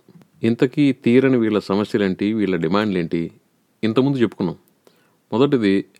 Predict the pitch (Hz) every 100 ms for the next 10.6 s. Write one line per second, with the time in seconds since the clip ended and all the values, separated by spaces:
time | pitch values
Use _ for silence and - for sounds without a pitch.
0 | - 107 120 113 - 110 - 104 110 131
1 | 135 - 101 104 98 90 85 - _ _
2 | _ _ _ - 127 160 156 139 139 127
3 | 135 117 117 113 120 107 107 - _ 104
4 | 90 104 101 90 92 80 80 - _ _
5 | _ 80 107 110 104 98 - _ 98 107
6 | 131 147 127 113 107 101 - 101 107 95
7 | - 104 - 95 90 92 87 104 113 87
8 | - _ 123 98 95 92 92 92 - _
9 | - 104 - 131 127 117 117 110 - 98
10 | 98 95 92 87 87